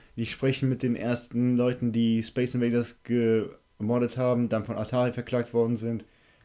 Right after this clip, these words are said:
Die sprechen mit Atari. Und, ähm, äh, die gehen, also in der ersten Folge geht's dann so weit, dass sie bis dahin gehen, bis die erste Person modulbasierte Videospiele entwickelt hat.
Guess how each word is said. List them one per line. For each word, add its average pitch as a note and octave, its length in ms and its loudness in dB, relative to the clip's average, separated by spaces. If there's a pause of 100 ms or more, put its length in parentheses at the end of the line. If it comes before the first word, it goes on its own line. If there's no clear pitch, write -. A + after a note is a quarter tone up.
Die - 60 -14
sprechen C3+ 320 0
mit C#3 100 4
Atari. B2 640 0 (720)
Und, C3 760 2
ähm, A2+ 680 4 (1400)
äh, G#2+ 460 2
die G#2 100 -2
gehen, A2+ 380 4
also G#2+ 200 0
in A2 140 2
der A2+ 80 6
ersten A#2 220 4
Folge A2 320 2
geht's G#2+ 200 -4
dann G#2 440 -2
so B2 180 0
weit, A#2+ 180 4
dass G#2+ 180 -4
sie G#2 440 -4 (240)
bis G#2+ 160 -8
dahin B2 320 2
gehen, A#2 420 0
bis - 380 -4 (500)
die G#2+ 80 0
erste C3 280 2
Person A#2+ 600 2
modulbasierte A2+ 760 4
Videospiele G2 400 -4
entwickelt F2+ 300 -6
hat. E2 180 -12